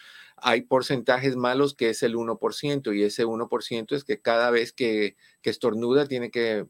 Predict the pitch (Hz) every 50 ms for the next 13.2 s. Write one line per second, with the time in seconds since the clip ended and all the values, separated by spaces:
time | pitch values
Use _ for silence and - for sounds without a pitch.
0 | _ 95 104 107 101 - 101 98 - - 98 - 101 110 120 120 110 101 90 85
1 | 87 - - _ _ _ _ _ _ _ _ _ _ _ _ _ _ _ _ -
2 | 135 139 147 151 147 139 135 135 139 139 143 139 147 143 127 123 117 110 104 -
3 | 104 90 87 113 107 107 113 127 135 139 139 131 139 131 131 131 127 - 139 120
4 | - - - 131 127 127 131 127 123 131 127 123 - - 127 117 117 120 120 120
5 | 120 123 123 120 120 120 120 117 107 - 113 113 113 107 110 113 110 104 - 117
6 | 113 110 104 - 120 107 92 90 117 113 113 113 107 113 110 107 104 104 104 107
7 | 107 107 - - 113 113 117 113 113 107 104 98 92 101 107 107 104 - - -
8 | - - - 71 135 110 107 101 104 107 107 104 - 110 107 113 123 135 139 131
9 | 131 127 127 117 - - - - - - 104 95 - - 120 117 117 110 113 110
10 | 117 131 143 - - _ _ 147 160 180 185 - - _ _ - - 104 110 113
11 | 110 104 98 98 107 110 110 117 107 - 123 110 - 117 113 110 110 113 113 104
12 | - _ _ - - - _ _ - 107 - - 110 101 101 104 110 110 110 113
13 | 110 104 101 92